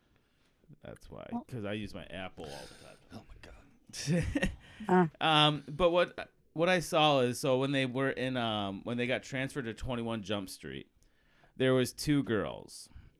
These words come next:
Speaker 1: um, and their stories was a chop shop in a high school, and the other girl had another thing happening at her school that she was assigned to, and those were actual storylines to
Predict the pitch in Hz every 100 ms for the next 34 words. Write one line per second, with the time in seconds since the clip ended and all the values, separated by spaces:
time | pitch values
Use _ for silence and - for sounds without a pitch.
0 | _ - 110 107 101 101 113 127 - 131
1 | 117 113 113 104 107 107 101 90 90 -
2 | 117 110 - 127 107 - 101 92 - 95
3 | 95 - 95 95 92 90 98 _ _ _
4 | _ _ - 117 110 104 104 101 101 107
5 | 113 110 82 110 107 101 107 98 98 95
6 | 95 90 - - 104 104 101 - _ _
7 | - 110 98 101 92 - 95 90 85 -
8 | 101 95 - - 71 50 - - - _
9 | _ _ - 92 82 104 90 82 95 76
10 | 73 - 57 - _ _ _ _ - 110
11 | 117 127 127 127 - 110 117 - 123 -
12 | - 107 107 101 92 90 92 90 - -
13 | 120 107 104 104 104